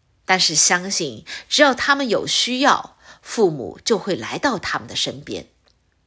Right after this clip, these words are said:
这就是神在操练我们的信心。然而，我们很多时候，当祷告并没有被回应时，我们并没有坚持祷告，而是放弃了。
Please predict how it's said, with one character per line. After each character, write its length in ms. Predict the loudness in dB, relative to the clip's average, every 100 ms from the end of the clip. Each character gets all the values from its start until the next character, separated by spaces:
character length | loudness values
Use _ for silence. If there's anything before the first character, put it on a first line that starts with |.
| _ _ _ _ -16 -14 -2
这 140 | 2
就 160 | 4 4
是 140 | 6
神 440 | 6 4 0 -2 2
在 160 | 2
操 360 | 4 2 2 2
练 280 | 0 -2 -6
我 200 | -10 -10
们 120 | -10
的 100 | -4
信 280 | -2 -2 -4
心。 400 | -6 -6 -10 -14 _ _ _ _ _ _ _ _ _ _ _ _ _ _ _ _ _
然 260 | -2 -2 0
而， 340 | -2 -4 -8 _ -18 -6
我 80 | 0
们 120 | 0
很 220 | 0 -4
多 180 | -2 2
时 280 | 2 0 -2
候， 400 | -2 -4 -6 -14 -16 -8
当 220 | -2 0 4
祷 200 | 4 4
告 360 | 4 6 6
并 280 | 2 -4 -4
没 200 | -4 -2
有 120 | -2
被 200 | -2 -2
回 240 | -4 -8 -10
应 260 | -10 -8
时， 400 | -2 -2 -4 -14 _ _ _ _ _ _ _ -16 2
我 100 | 4
们 240 | 6 4
并 340 | 0 2 2 2
没 200 | 0 0
有 160 | 0
坚 340 | 2 2 2 2
持 260 | 0 0
祷 280 | -4 -8 -8
告， 320 | -8 -8 -8 _ _ _ _ _ -16 -6
而 100 | -2
是 180 | -2 -2
放 300 | -4 -6 -2
弃 380 | -2 -2 -4
了。 120 | -12